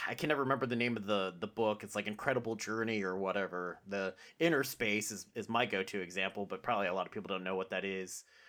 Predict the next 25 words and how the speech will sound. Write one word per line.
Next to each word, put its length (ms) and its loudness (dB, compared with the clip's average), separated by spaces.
Where 120 -2
they, 120 2
like, 360 0
with 240 2
the 80 6
Wasp, 480 6
they 120 4
go 220 6
inside 480 4
one 160 0
of 80 -2
the 100 0
clones 800 0
to, 220 -4
like, 360 0
you 100 -2
know, 220 -4
battle 280 2
robots. 680 2
Um, 480 0
uh, 240 0
so 440 -4
that's, 460 0
that's 280 2
there. 380 0